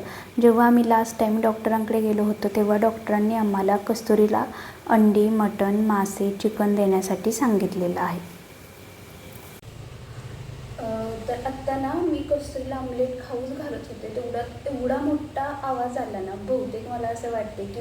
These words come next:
वीज पडलेली असेल आणि घरामध्ये पण, अ, म्हणजे उजेड पण खूप पडला होता. तर तो आवाज ऐकून कस्तुरी इतकी घाबरली, ती रडायला लागली. मग मी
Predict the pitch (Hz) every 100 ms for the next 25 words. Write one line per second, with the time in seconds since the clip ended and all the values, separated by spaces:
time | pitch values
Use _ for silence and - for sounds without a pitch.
0 | 226 233 - 254 208 202 196 208 208 202
1 | 190 - - - - 202 220 254 262 247
2 | 240 240 247 247 254 269 285 233 214 202
3 | 196 202 220 247 254 269 247 247 254 262
4 | 262 262 - 233 208 196 196 190 170 -
5 | - - - - 214 208 214 214 - -
6 | - 262 277 262 226 220 226 226 233 -
7 | 254 254 240 247 - 262 294 240 208 208
8 | 208 220 214 202 196 202 196 175 185 214
9 | 214 214